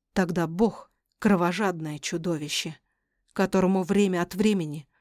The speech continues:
нужно сталкивать нас, божьих тварей, на поле боя. Он забавляется, двигая наши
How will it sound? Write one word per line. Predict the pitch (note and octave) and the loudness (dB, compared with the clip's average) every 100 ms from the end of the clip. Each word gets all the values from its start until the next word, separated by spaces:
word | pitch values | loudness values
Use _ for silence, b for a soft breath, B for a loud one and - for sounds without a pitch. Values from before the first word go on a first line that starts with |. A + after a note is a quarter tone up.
| _ - | _ 0
нужно | G#3+ F#3+ F#3+ | 2 2 -2
сталкивать | - A3 F3+ - E3 E3+ - | -2 0 0 -2 -6 -4 -2
нас, | G3 E3 - - _ - | -2 -2 -8 -12 _ -6
божьих | F#3+ F#3 F3 E3 - | -2 0 -2 -6 -6
тварей, | G3 F#3 D#3+ D#3 - _ _ _ | -2 0 0 -4 -10 _ _ _
на | G#3+ F#3+ | -2 -2
поле | G3+ F3+ E3+ | -2 -2 -2
боя. | E3+ D#3 D3+ D3+ - _ b b b b | -2 -2 -4 -10 -16 _ b b b b
Он | A3+ G3 | 0 0
забавляется, | F#3 F3+ F3 F3+ G3+ F3 D#3 - D3 _ _ F#3+ | 0 0 0 2 2 2 -2 -8 -10 _ _ -6
двигая | F#3+ F#3+ E3 F3+ F3+ | -2 -2 -2 -4 -4
наши | F#3+ E3+ - | -4 -6 -8